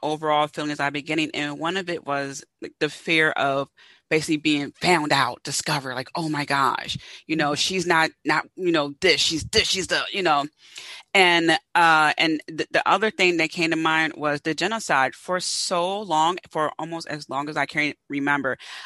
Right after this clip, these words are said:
Speaker 1: I always felt like I needed to have easy access to my cash. Like, I, I needed the cash because in case I need to, to go, in case I need to leave the country,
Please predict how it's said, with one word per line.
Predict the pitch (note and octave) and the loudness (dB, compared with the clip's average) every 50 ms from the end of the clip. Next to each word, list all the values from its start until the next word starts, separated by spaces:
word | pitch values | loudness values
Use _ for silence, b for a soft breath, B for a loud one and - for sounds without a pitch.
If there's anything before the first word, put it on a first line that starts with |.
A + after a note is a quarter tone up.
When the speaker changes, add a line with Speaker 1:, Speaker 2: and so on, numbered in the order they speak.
| B - | B 0
Speaker 1:
I | - D3+ | 2 2
always | D3+ E3+ F3+ F3 - | 2 2 -2 -4 -2
felt | - E3+ E3+ | -2 0 0
like | D#3+ - - | 0 0 -2
I | C#3+ | -2
needed | D3 D3+ D3+ D#3 C#3+ | 0 0 0 0 -2
to | D3 | -2
have | D3 D#3 C#3+ C#3 C#3 C3+ C3 B2+ B2 - _ _ _ _ _ _ _ _ _ _ - | -2 0 -2 0 0 -2 -2 -4 -6 -10 _ _ _ _ _ _ _ _ _ _ -2
easy | D#3 E3+ E3 D3+ D#3+ D#3+ - | 0 0 0 2 0 2 2
access | - C#3 C#3+ - - - C#3 C3 | 2 2 2 0 -2 -4 -4 -4
to | - - | -6 -6
my | C#3 C3 B2+ B2+ | -2 -2 -2 -2
cash. | - - C#3+ C3 B2+ A#2 A2+ - - | -2 -2 0 2 2 2 0 -2 -2
Like, | C3+ - | -2 -2
I, | C3+ C#3 - | -2 0 0
I | - C#3+ D3+ | 0 0 2
needed | D#3 D#3 D#3+ E3 C#3+ | 4 2 2 2 2
the | D#3 | 0
cash | - - - D#3+ D3 C#3+ D3 | -2 0 0 2 2 2 0
because | D3 - D#3 B2+ | -4 -6 -4 -4
in | A2 - | -4 -4
case | - - E3+ D#3 | -4 -4 -4 -2
I | D#3+ | -2
need | D#3 D3+ C#3+ | -2 -2 -4
to, | D3 - - _ _ _ - | -6 -10 -14 _ _ _ -8
to | E3 | -6
go, | C#3+ - F3+ D3+ C#3+ D#3 | 0 2 2 2 2 0
in | D3+ | -2
case | - - - F3 - | -2 -2 -4 -2 -2
I | E3 | -4
need | E3 D3 | -4 -2
to | D3+ C#3+ | -2 -2
leave | D#3 D3 | -2 -4
the | D#3 - - F3 | -4 -4 0 0
country, | D#3 D3+ - - A#2 - | 0 0 -2 -4 -10 -12